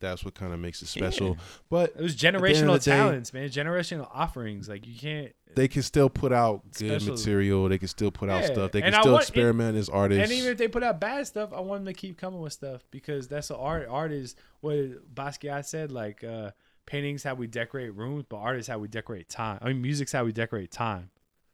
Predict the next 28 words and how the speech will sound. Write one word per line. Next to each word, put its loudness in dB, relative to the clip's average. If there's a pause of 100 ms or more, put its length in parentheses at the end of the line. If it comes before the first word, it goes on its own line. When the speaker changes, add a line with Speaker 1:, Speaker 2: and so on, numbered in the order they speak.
Speaker 2:
Exactly. -6
Speaker 3:
So 6
it's 0
like 2 (360)
Speaker 1:
Basquiat -2
Speaker 3:
I 8
w-, 10
Speaker 1:
said 2
that? -4
That's -2
Speaker 3:
yeah, 6
I 4
Speaker 1:
pretty -2
Speaker 3:
th-, 0
Speaker 1:
dope. 2
Speaker 3:
I'm -6
paraphrasing, -2
but -6
he -6
basically -8
said -8
that. 0
But 0
it's 0
like, -2 (520)
I 6
wanna 4
hear, 0